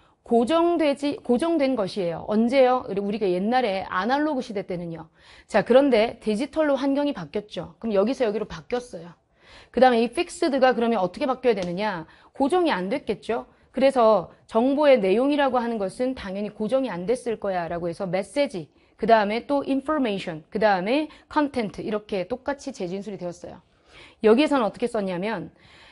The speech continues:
컨센서스가 만장일치 동의라는 뜻이니까 실질적으로는 빈칸인 것 같다라는 뜻이죠. 그런데 그 밑에 문장을 보면 어떤 내용이 나오느냐?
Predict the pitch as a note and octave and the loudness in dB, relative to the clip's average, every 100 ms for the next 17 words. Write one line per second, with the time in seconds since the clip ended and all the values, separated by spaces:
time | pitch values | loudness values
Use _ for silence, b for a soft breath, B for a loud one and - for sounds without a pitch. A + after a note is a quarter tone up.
0 | b b b _ - F4 F4 F4+ E4+ D#4 | b b b _ -2 0 2 2 2 0
1 | - B3 A3+ A3+ - F#3+ G3 A3+ B3 B3+ | 0 4 4 4 0 0 0 0 0 -2
2 | - G#3 F#3+ A3 B3 F#3 F3 G3+ G#3 E3 | -6 -6 -2 0 0 -4 -8 -10 -8 -6
3 | - G#3+ D#3+ - - E4+ D#4+ E4+ C#4+ B3 | -2 -2 -2 -12 -4 -2 0 0 2 2
4 | A#3 G#3+ C4 D#4+ D#4+ - A#3+ A3 A3+ C#4+ | 2 2 2 2 0 -4 -2 -2 -2 -2
5 | C#4 C4+ B3+ G#3 - G3+ F#3 F#3+ E3+ F3+ | 0 0 -2 -4 -2 0 2 0 -2 -4
6 | G3 A3+ F3+ F3 E3+ D#3 b b b C4 | -4 -10 -8 -8 -8 -12 b b b 4
7 | C4 C4+ C4 - G#3+ A#3+ D4+ A3+ G#3+ A3+ | 6 6 4 2 -2 0 0 2 0 -2
8 | G3 F3+ A3 C4 B3+ F#3 B3 B3+ B3 A3+ | -2 -4 -2 -4 -4 -2 0 0 0 -2
9 | F#3+ F3+ F3 G#3+ G#3 E3 | -2 -4 -4 -6 -6 -10